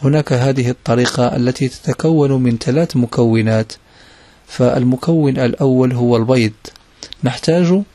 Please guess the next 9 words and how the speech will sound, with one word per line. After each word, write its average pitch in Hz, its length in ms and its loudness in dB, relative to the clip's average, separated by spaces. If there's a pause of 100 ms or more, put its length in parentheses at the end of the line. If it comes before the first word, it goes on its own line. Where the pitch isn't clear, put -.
(300)
إلى 117 240 4
بيضة 143 560 0
واحدة 113 560 0 (680)
وثلاث 143 460 0
ملاعق 143 420 0
كبيرة 139 400 2
من 123 180 2
زيت 143 320 -2
الخروع، 113 640 0